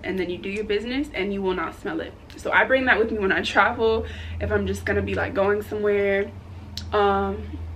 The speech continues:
I don't really keep it in my purse. They have mini ones. I don't really keep it in my bag only 'cause, like, if I'm out and about, I'm never gonna poop in,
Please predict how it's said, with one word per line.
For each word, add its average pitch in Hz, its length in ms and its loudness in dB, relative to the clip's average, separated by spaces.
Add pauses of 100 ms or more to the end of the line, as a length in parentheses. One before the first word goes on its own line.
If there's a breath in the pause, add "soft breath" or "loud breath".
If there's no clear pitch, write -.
(200)
I 240 40 8
don't 320 100 8
really 370 160 8
keep 339 200 2
it 311 60 4
in 269 80 2
my 196 120 4
purse. 214 300 4
They 233 120 4
have 269 120 6
mini 202 240 0
ones. 254 260 0
I - 80 2
don't 247 100 4
really 269 140 0
keep 269 120 -2
it 262 60 -2
in 254 60 -2
my 233 120 2
bag 202 340 4
only 202 220 0
'cause, 202 180 -6
like, 175 160 0
if 196 140 -4
I'm 226 260 0
out - 120 2
and 190 80 -2
about, 170 280 -2
I'm 190 140 -4
never 202 240 0
gonna 190 180 -2
poop - 360 -8
in, - 160 -10